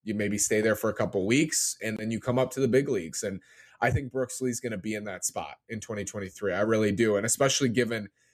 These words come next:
the questions on the roster. If the Twins don't bring back Correa, if the Twins don't sign Xander Bogaerts or Trey Turner or Dansby Swanson or any of the top free agents,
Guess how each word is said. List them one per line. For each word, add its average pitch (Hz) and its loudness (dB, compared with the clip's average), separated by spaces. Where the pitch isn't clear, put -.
the 117 -2
questions 120 -2
on 104 -4
the 95 -8
roster. 85 -6
If 120 0
the 143 4
Twins 151 0
don't 123 2
bring 123 0
back 113 2
Correa, 107 2
if 104 -6
the 110 -4
Twins 120 -2
don't 117 0
sign 117 0
Xander 110 0
Bogaerts 104 2
or 107 -4
Trey 110 0
Turner 107 -4
or 101 -2
Dansby 104 -4
Swanson 101 -2
or 101 -2
any 110 -2
of 117 -2
the 110 0
top 107 -4
free 101 0
agents, 113 0